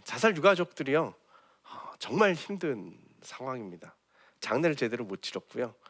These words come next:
또 하나 이제 그 자살이 유전이 아니냐 뭐 이런 얘기를 하는 거예요. 왜냐하면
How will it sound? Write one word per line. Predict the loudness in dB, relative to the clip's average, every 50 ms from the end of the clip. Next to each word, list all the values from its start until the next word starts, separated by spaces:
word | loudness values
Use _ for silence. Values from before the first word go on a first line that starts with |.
| -20 -20 -20 -20 -20 _ _ 4
또 | 6 6
하나 | 6 8 6 6 4
이제 | 4 0 0 0 0 0 0 0 -4
그 | -6 -8 -6 -6 -8 -10 -12 -16 -18 -20 -20 -20 -20 -20 -20 -20 _ _ _ _ _ _ _ _ _ _ _ -8
자살이 | -6 -4 0 2 2 2 0 -2 -4 -8 _ _ _ _ _ -10
유전이 | -10 -4 2 4 4 6 6 4
아니냐 | 2 2 0 -4 -6 -8 -10 -12
뭐 | -10 -10 -6
이런 | -4 -4 -4 -4
얘기를 | -6 -8 -8 -10
하는 | -12 -14 -16
거예요. | -16 -18 -18 -18 -20 -20 _ -6
왜냐하면 | -4 0 2 2 2 2 0 -2 -4